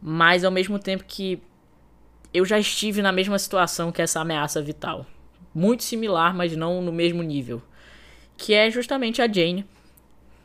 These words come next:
Nos quadrinhos, ela tem que lutar contra um câncer. E no filme não é diferente.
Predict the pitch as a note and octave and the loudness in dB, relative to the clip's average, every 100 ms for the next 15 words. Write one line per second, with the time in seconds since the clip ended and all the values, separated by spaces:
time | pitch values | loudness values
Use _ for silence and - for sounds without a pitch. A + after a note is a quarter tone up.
0 | - - - D#3+ F3+ F3+ G3+ E3 D#3+ E3 | -20 -20 -8 -2 0 2 2 2 0 0
1 | F3 E3 - E3+ F#3 G#3 A3 G#3+ D#3+ D#3 | 2 0 0 -2 -2 -2 -4 -2 -2 -2
2 | - - - E3+ E3+ - G3 G3+ - E3+ | -2 -12 -10 -6 -4 -2 -4 -4 -4 -2
3 | E3+ - - - - - - - - _ | -2 -2 -6 -10 -14 -20 -20 -20 -20 _
4 | - F#3 G#3 - - _ _ _ _ - | -8 -4 -4 -6 -20 _ _ _ _ -4
5 | G3 G3 G3+ G#3+ G#3 G#3 F#3 - G3+ D#3+ | -4 -2 -2 0 2 2 2 2 2 2
6 | C3 A#2+ - B2+ | -2 -8 -10 -12